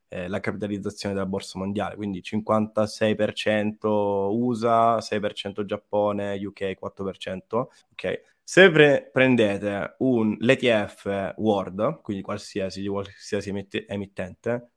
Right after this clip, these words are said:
più o meno, non dico che siano precise, ma più o meno, eh, capite perché le percentuali di asset allocation geografica, quindi come diversificazione geografica, sono ripartite così. Molto vagamente ricordo che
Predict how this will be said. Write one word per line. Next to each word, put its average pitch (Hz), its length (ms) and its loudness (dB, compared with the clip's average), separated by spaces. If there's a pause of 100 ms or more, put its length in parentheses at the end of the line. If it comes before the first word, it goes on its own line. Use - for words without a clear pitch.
più 185 260 6
o 175 100 10
meno, 123 480 4
non 113 200 0
dico 113 200 -2
che 107 100 0
siano 104 220 -2
precise, 98 480 -6
ma 113 200 0
più 151 200 2
o 156 40 4
meno, 110 640 -2 (160)
eh, 101 640 -2
capite 151 640 2
perché 147 880 2
le 117 240 2
percentuali 110 840 -2 (300)
di 110 220 -2
asset - 340 -6
allocation 110 840 -2
geografica, 98 580 -6
quindi 95 140 -8
come 92 140 -8
diversificazione 104 720 -6
geografica, 104 640 -2 (220)
sono 117 240 2
ripartite 110 460 0
così. 95 300 -8 (340)
Molto 156 420 8
vagamente 139 580 8
ricordo 110 480 2
che 113 460 2